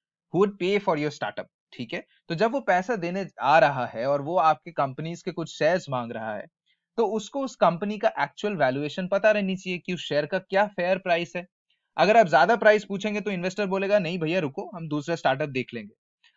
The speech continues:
और अगर आप कम प्राइस में भी बेचोगे तो ये आपके लिए पर्सनल लॉस हो गया, क्योंकि आपका कंपनी का एक्चुअल वैल्यू शायद उससे ज्यादा है। तो इसी वजह से एक प्रॉपर वैल्यूएशन का इंपॉर्टेंस है, राइट? ये जरूरी है कि एक प्रॉपर वैल्यूएशन किया जाए जो दोनों के लिए फेयर हो,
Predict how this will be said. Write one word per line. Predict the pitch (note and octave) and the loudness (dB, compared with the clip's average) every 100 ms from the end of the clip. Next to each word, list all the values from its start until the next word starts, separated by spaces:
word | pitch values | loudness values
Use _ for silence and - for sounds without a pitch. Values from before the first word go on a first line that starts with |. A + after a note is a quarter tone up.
| _ | _
और | D3 | 4
अगर | D#3+ G#3+ | 6 8
आप | A#3 - | 6 4
कम | A3 C4 | 0 2
प्राइस | B3+ B3 B3 | 0 0 -2
में | |
भी | A3+ | -4
बेचोगे | F3+ E3 G3+ D#3 C3 - _ | -2 -2 -2 -2 -6 -12 _
तो | F3 | -2
ये | G3 G3+ | 0 2
आपके | D3 F3+ - | 2 2 0
लिए | A3 | -2
पर्सनल | A3 G#3+ G3 G#3+ G#3+ | 0 -2 -2 -2 2
लॉस | G3+ G3+ | 0 0
हो | G3+ | -4
गया, | F#3+ G3+ | -4 -6
क्योंकि | F#3+ E3 | -6 -2
आपका | E3 D#3 E3 F#3+ | 2 2 2 -4
कंपनी | F3+ E3+ F#3+ | -4 -4 0
का | F#3 | 2
एक्चुअल | C3+ - F3+ | 2 0 -2
वैल्यू | F3 F3 | -2 -2
शायद | D#3 D3+ | -2 -2
उससे | C3+ - | -4 -10
ज्यादा | B2+ A2 C#3+ | -6 -2 0
है। | E3+ G3 _ _ _ _ _ | -2 -8 _ _ _ _ _
तो | B3+ | -8
इसी | C#4 - C4+ | -4 -2 -2
वजह | B3 F#3+ B3 | 0 2 2
से | - F#3 | 0 -4
एक | F#3+ G#3 - | -4 -6 -2
प्रॉपर | E3+ F3 F3+ A#3 | 0 0 0 0
वैल्यूएशन | E3 C#3+ D#3 F#3+ F#3+ A3 | 2 0 2 0 0 -4
का | G3+ G#3 | -2 -2
इंपॉर्टेंस | D#3 C3+ B2+ A#2+ C3+ B2 | -2 -6 -6 -4 -8 -8
है, | G#2+ | -10
राइट? | A2 D3+ _ - | -8 -10 _ -6
ये | D#3+ | -4
जरूरी | D#3 D3+ F3+ A3 | 0 0 0 -2
है | G3 G#3 | -4 -6
कि | G#3+ | -6
एक | A3+ G3+ | -8 0
प्रॉपर | G#3+ G#3 A3+ | 2 2 2
वैल्यूएशन | F#3 E3+ E3+ F#3+ E3 | 0 0 -2 -8 -8
किया | E3+ | -6
जाए | F3+ A3 | -4 -4
जो | G#3+ | -6
दोनों | G3 E3+ A#3 A#3+ | -8 -4 -2 -2
के | G3 | -2
लिए | D#3 | -4
फेयर | C3+ C3 G#2+ | -4 -6 -8
हो, | - | -12